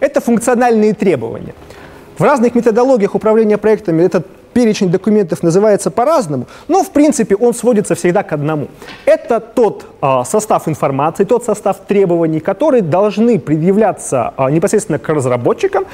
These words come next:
которые переводят, а, скажем так, а, те или иные, а, фразы, слова и подходы, которые указаны в общих, высокоуровневых документах, на более приближенный технический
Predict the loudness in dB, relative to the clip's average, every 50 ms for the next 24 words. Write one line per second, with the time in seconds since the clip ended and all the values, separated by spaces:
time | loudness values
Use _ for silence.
0 | -18 -16 -8 -4 -4 -2 0 0 0 2 0 0 -2 -2 0 2 4 4 4 4
1 | 4 2 4 4 2 0 0 -4 -12 -4 0 2 2 4 4 2 2 0 -2 -4
2 | -2 -2 0 0 0 -2 0 0 0 0 -2 -6 -20 -20 -20 -20 -20 -20 -20 -20
3 | -20 -20 -20 -20 -20 -20 -20 -20 -20 -20 -20 -20 -20 -18 -6 -2 0 0 0 0
4 | 0 0 2 2 2 2 0 2 4 4 2 4 4 4 4 4 4 4 2 0
5 | -2 -6 -10 -14 -10 -2 2 4 4 4 4 4 2 2 -2 -4 -14 -12 -6 -4
6 | 0 2 2 4 4 4 2 2 2 0 0 0 0 2 2 2 2 2 4 4
7 | 4 2 0 0 0 -2 -2 0 0 0 2 2 0 -2 -2 0 2 0 2 2
8 | 0 -2 0 -2 0 2 2 2 0 2 -2 -4 -2 0 -2 -2 -2 0 0 0
9 | 2 2 2 2 2 0 -2 -2 -2 -2 0 0 0 0 -2 -4 -6 -8 -2 0
10 | 0 0 0 0 0 2 4 4 2 2 0 -4 -2 0 0 2 2 2 4 4
11 | 4 4 4 4 2 0 -2 -4 -2 0 0 0 0 -2 -4 -4 -6 -8 -4